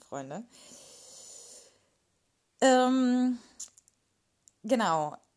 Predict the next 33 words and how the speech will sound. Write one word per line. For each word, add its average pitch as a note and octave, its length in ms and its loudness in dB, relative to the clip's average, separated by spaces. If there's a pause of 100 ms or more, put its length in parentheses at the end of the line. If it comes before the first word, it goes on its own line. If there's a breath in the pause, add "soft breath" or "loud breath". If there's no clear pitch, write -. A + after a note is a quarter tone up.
(760)
Das G#3+ 260 -6
habe G#3+ 120 -4
ich G#3 140 -12
alle, G3+ 200 -6
ja, F3 80 -6
guck - 180 -12
mal, C#3 120 -10
ich D#3+ 120 -16
habe F3+ 100 -14
hier F3+ 100 -8
meine D#3+ 180 -8
Notizen, E3+ 560 -10
ich E3 80 -16
habe F3+ 80 -14
das F3+ 120 -10
so F3+ 60 -10
ein F3+ 40 -8
bisschen F3+ 180 -12
umstrukturiert. F3+ 880 -8
Äh, F3+ 360 -4 (600 loud breath)
genau, C4 240 2
kommen F4+ 260 -2
wir F#4+ 80 2
doch D#4 120 0
mal C#4+ 200 0
wieder B3 220 -2
zu A#3+ 140 -10
dem, A3 360 -6
zu - 140 -6
dem A3 160 -4
Fakt A3 320 -10
Beziehungsanarchie E3 840 -8
zurück. - 360 -14